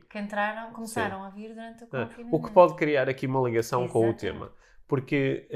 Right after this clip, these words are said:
Speaker 2: hum, uma coisa que tu aprendeste, acho que a fazer particularmente bem,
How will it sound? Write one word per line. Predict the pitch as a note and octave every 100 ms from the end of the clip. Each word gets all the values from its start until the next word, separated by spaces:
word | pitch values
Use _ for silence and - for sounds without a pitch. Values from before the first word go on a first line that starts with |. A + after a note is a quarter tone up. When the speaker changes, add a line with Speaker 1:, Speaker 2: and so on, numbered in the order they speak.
| B2+
Speaker 2:
hum, | B2 B2+ B2+ -
uma | D3+ E3
coisa | D#3+ B2 A2+
que | -
tu | A#2+ A#2
aprendeste, | A2+ A2+ A2 G2 G2 G#2
acho | G2 -
que | G#2+ G2 -
a | -
fazer | A#2 G2 F2+
particularmente | - G2+ - - F#2+ G2 G2+ G2 F#2+
bem, | F2+ F2+ F2